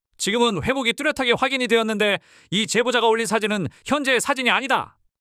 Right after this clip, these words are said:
하삭은 마비는 매우 드문 합병증이지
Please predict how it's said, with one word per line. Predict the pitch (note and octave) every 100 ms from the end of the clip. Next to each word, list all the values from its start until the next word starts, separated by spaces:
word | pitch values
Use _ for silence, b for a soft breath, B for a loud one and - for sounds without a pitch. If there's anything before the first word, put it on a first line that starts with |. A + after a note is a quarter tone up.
| _
하삭은 | - A#3 A#3 A3 G#3+
마비는 | F#3 A3 A3+ A3 G3+
매우 | A#3+ A#3+
드문 | - B3
합병증이지 | G#3+ B3+ C4+ B3 B3 G#3 A3